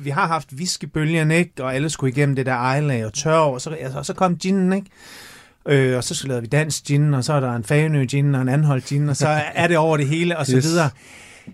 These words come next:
Speaker 1: Øhm, så måske kommer turen fra den her snaps, og måske kan vi være med til sådan ligesom at skubbe lidt til det, fordi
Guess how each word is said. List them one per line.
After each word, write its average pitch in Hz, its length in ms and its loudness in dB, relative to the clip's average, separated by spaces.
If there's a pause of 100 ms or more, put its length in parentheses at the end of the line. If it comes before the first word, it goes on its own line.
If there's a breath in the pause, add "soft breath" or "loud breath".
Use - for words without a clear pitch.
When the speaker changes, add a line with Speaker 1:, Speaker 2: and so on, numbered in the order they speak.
Speaker 1:
Øhm, 131 920 2 (180)
så - 160 -4
måske 214 280 -2
kommer 220 280 0
turen 190 380 0
fra 233 120 -2
den 175 200 2
her 175 80 2
snaps, 165 420 0
og 156 60 -4
måske 170 260 0
kan 151 200 -4
vi 143 120 -4
være 139 160 2
med 135 300 4
til 151 360 0
sådan 147 260 0
ligesom 147 420 2
at 139 80 -4
skubbe 131 400 -2
lidt 151 160 0
til 165 180 0
det, 151 100 0
fordi 185 320 -6